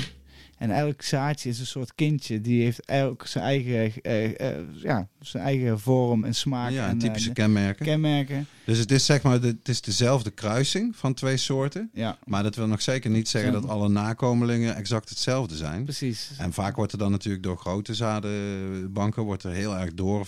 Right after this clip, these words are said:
Speaker 2: doorgekruist of doorgewerkt met precies die fenotypen die, die zij het meest ideaal vinden.
Speaker 1: Ja. En, en kwekers gaan, als ze het, als ze bijvoorbeeld een, eh, o-, op Fino hunt gaan, dan inderdaad, dan gooien ze bijvoorbeeld vijftig verschillende zaden uit. Die nummeren ze ook allemaal.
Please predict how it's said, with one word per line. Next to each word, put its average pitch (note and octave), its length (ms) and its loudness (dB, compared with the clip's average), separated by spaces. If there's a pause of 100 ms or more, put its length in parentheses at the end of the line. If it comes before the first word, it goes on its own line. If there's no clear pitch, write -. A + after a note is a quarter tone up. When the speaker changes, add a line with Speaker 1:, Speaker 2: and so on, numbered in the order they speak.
(140)
Speaker 2:
doorgekruist F#2 1000 -4
of E2+ 120 -8
doorgewerkt F2+ 920 -4
met E2+ 240 -6
precies F2+ 420 -4
die F2+ 220 -6
fenotypen F2+ 640 -2
die, E2 260 -8
die E2 140 -6
zij F#2 200 0
het F2+ 120 -4
meest E2+ 240 -2
ideaal F2 380 -4
vinden. D2+ 280 -8
Speaker 1:
Ja. B2 200 -2 (360)
En, D3 160 -4
en D#3 220 -4
kwekers E3+ 580 -2
gaan, D#3 240 -2
als D3 180 -2
ze - 80 -4
het, - 180 -4
als C3+ 140 0
ze D3+ 80 2
bijvoorbeeld C3+ 320 2
een, B2 220 4
eh, B2 140 -4
o-, - 80 0
op D#3 260 -2
Fino E3+ 440 4
hunt E3 220 2
gaan, D3 460 0
dan C3+ 360 4
inderdaad, B2 540 4
dan A#2+ 300 4
gooien B2+ 240 6
ze A#2+ 60 2
bijvoorbeeld A#2+ 320 0
vijftig C3+ 440 2
verschillende B2+ 440 2
zaden C3 440 4
uit. C#3 380 2
Die A#2+ 160 4
nummeren C#3 360 8
ze C3 80 0
ook A#2 120 0
allemaal. C3 540 4